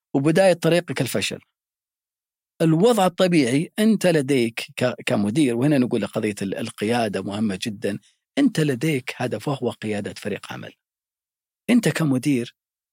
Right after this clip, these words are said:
لا تتعامل مع العملاء بشكل مباشر، لكن تعامل معهم الموظف. العميل يعرف الموظف أكثر ما يعرف كمدير، وذلك قد يكون الموظف أفضل في التعامل مع العملاء وحل مشاكلهم والتواصل والأشياء هذه.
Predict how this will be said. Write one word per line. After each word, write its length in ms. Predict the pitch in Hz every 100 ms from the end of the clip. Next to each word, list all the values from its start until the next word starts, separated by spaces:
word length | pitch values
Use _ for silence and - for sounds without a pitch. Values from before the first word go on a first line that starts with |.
| _ _ _ _ 175
لا 100 | 208
تتعامل 480 | 175 156 147 113
مع 140 | 104 95
العملاء 400 | 82 104 92 87
بشكل 320 | - 139 135
مباشر، 600 | 113 110 - - - - _ 135
لكن 200 | 165 135
تعامل 300 | 151 139 123
معهم 280 | 107 104
الموظف. 540 | 98 87 - - - - -
العميل 360 | 127 160 160
يعرف 280 | 127 139 120
الموظف 360 | 139 139 135 110
أكثر 280 | 139 - 110
ما 120 | 92
يعرف 220 | 101 101 -
كمدير، 460 | 110 71 67 - _ _ _ _ _ _ -
وذلك 340 | 131 160 151
قد 140 | - 151
يكون 200 | 147 165
الموظف 360 | 175 180 147 -
أفضل 400 | 226 226 226 196
في 60 | 160
التعامل 460 | - 147 160 139
مع 140 | 123 107
العملاء 380 | 101 117 110 101
وحل 260 | - 107
مشاكلهم 540 | 104 - 101 123 110 104
والتواصل 520 | - 110 107 - 107
والأشياء 480 | 95 - - - -
هذه. 200 | -